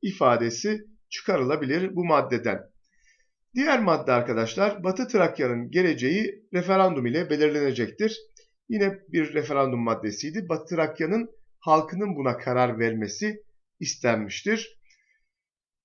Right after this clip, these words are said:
İstanbul, Marmara ve halifenin güvenliği sağlanırsa boğazlar trafiğe açılacaktır ifadesi beşinci maddede yer alıyor. Kurtuluş Savaşı sırasında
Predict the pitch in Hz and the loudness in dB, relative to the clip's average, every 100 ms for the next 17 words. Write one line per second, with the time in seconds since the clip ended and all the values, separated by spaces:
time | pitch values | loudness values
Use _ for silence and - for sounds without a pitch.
0 | - 185 - 247 254 190 180 175 190 208 | -10 -8 0 2 4 2 -4 -4 4 6
1 | 233 190 139 139 160 175 135 165 170 190 | 6 2 2 2 2 -2 -2 -2 0 4
2 | 202 240 214 139 139 135 120 107 104 - | 4 2 -2 -4 0 2 2 0 -4 -8
3 | - 139 151 185 214 185 147 180 - - | 0 2 4 2 -2 0 2 2 -2 -14
4 | _ - 156 196 185 185 208 202 165 151 | _ -2 4 6 6 2 0 2 0 2
5 | 165 214 214 - - 202 156 151 165 - | 4 4 2 -6 -8 -2 -2 2 0 0
6 | 143 185 - - 135 151 131 123 123 233 | -4 -4 -6 -10 -4 4 4 4 -2 -2
7 | 156 139 160 156 165 120 - 101 104 117 | -2 -2 -4 -6 0 0 0 -2 -2 0
8 | 143 175 214 - - _ _ _ _ _ | 0 2 2 0 -12 _ _ _ _ _
9 | 185 185 208 220 - 160 135 127 - 127 | -4 -2 -2 -4 -2 0 0 -4 -2 -2
10 | 123 135 190 226 226 | -2 -2 2 2 -2